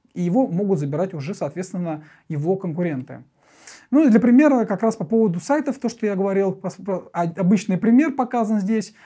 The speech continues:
а, в котором видно, что выбор, ну, в-, один из сайтов, на котором показан выбор квартир. А, самый частый запрос со стороны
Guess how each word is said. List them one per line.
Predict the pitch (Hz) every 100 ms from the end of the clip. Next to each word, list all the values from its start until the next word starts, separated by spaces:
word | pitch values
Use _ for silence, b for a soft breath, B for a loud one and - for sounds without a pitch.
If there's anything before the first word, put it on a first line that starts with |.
| B
а, | 170 175 165
в |
котором | - 202 233 226 196
видно, | 208 180 170
что | 160 196 185 180 175 175 170 160
выбор, | 160 262 214 202 -
ну, | 254 214 147
в-, | 175 240 - _ _
один | - 180 240 214
из | 196
сайтов, | - 302 302 196
на | 180
котором | 190 226 233
показан | 180 226 208 175 B _
выбор | 156 233 214
квартир. | - 190 185 190 147 135 b b -
А, | 143 143 143 139 139 139 139
самый | - 254 202 180
частый | 226 196 -
запрос | 175 196 330 320 -
со | - 220
стороны | 240 226 226 226 208